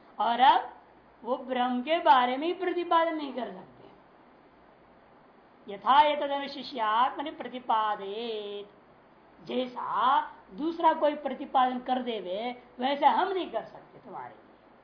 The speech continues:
अन्योपि, उसकी व्याख्या कर रहे, देखो, प्रतिपादयेत का ही, अन्योपि शिष्यान इतो अन्येन विधिना इत्यभिप्रायः। अभिप्राय क्या है?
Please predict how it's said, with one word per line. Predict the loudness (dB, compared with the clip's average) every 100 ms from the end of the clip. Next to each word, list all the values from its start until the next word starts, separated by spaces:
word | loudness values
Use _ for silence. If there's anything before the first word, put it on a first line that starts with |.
| _ _ -20 _ _ _ _ _ -6
अन्योपि, | -6 -4 -2 -2 -4
उसकी | -8 -2
व्याख्या | -2 0
कर | -2
रहे, | -4
देखो, | -6 -10
प्रतिपादयेत | -14 -16 -14 -12 -6 -4 -4 -12
का | -14
ही, | -14 -16 -20 -20 -8
अन्योपि | -4 -2 0 2 2 0 -10 -14 _ -20
शिष्यान | -14 -12 -10 -4 -2 -2 -4 -10 -16 -10
इतो | -2 0 0 -4 -10 -6
अन्येन | -2 -2 2 2 2
विधिना | 0 -2 0 2 2 0 -8
इत्यभिप्रायः। | -10 -10 -14 -14 -10 -10 -8 -12 -16 -20 -20 _ _ -20 -20 _ _ -20
अभिप्राय | -18 -4 0 2
क्या | 6 8
है? | 8 4